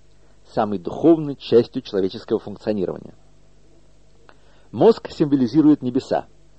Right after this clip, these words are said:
высшие миры. Как было сказано, мозг оперирует мыслями, а мысли связаны с высшими мирами. Ниже мозга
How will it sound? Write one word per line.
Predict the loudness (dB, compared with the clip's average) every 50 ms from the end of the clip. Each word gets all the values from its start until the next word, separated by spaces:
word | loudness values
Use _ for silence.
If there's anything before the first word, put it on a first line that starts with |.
| _ -20 _ -12 -2 0
высшие | 2 2 0 -2 -6 -4 -2 -2 0
миры. | 0 0 -2 -2 -4 -8 _ _ _ _ -20 -20 _ _ -20 _ _ _ _ _ _ _ _ -20 -20 -8 -2
Как | 0 0 2 4
было | 4 4 4
сказано, | 2 0 -2 0 0 2 0 0 0 0 -2 -4 _ _ -20 _ _ _ _
мозг | -2 0 0 0 0 -2 -8 -8
оперирует | -4 -2 0 0 2 2 2 2 0 0
мыслями, | -2 -6 -6 -6 -6 -6 -4 -4 -6 -8 _ _ _ _ _ _ _ _ _ _
а | -2 0
мысли | 2 2 0 0 -2 -6 -8
связаны | -4 2 2 2 4 2 0
с | -6 -4
высшими | -2 -4 -4 -2 -2 -4 -2
мирами. | -2 -2 0 -2 -2 -4 -6 -14 -20 -20 -20 -20 _ _ _ _ _ _ _ _ _ _ _ _ _ _ _ -20 -20 -20 -20 _ _ -20 -20 -20 -20 _ _
Ниже | -2 2 2 2 4 2 2
мозга | 2 4 2 2 2 2 0 0 0 0